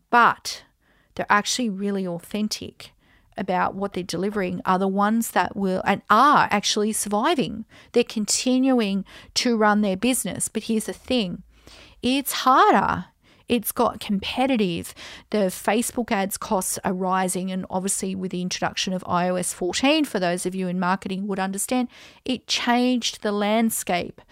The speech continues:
of how we could lead generate. So the essence of this is, whether you're in an online business like me or whether you're a small business that is choosing to market, it is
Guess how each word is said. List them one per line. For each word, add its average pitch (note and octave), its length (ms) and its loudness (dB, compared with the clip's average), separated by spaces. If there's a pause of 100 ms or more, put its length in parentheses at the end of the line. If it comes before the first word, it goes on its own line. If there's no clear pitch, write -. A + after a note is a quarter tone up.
(320)
of - 100 -12
how G3 380 4
we F#3+ 440 -2
could E3+ 320 -6
lead F#3+ 300 -2
generate. - 460 -8 (1200)
So - 200 6
the C4+ 160 2
essence D#4+ 480 2
of C4+ 120 0
this A#3 260 0
is, G3 300 -4
whether G#3+ 180 0
you're B3+ 240 0
in A3 80 0
an G3+ 200 -4
online A3+ 400 4
business G3+ 340 -2
like G3+ 120 -2
me A#3 240 2
or F#3 120 -2
whether G#3+ 240 0
you're G3 180 -2
a G3 60 -2
small A3+ 460 -2
business G3+ 640 -4
that G3 160 0
is G3 180 -6
choosing C#4+ 560 -4
to - 160 -4
market, G3 720 0 (880)
it C4 180 2
is C#4 360 0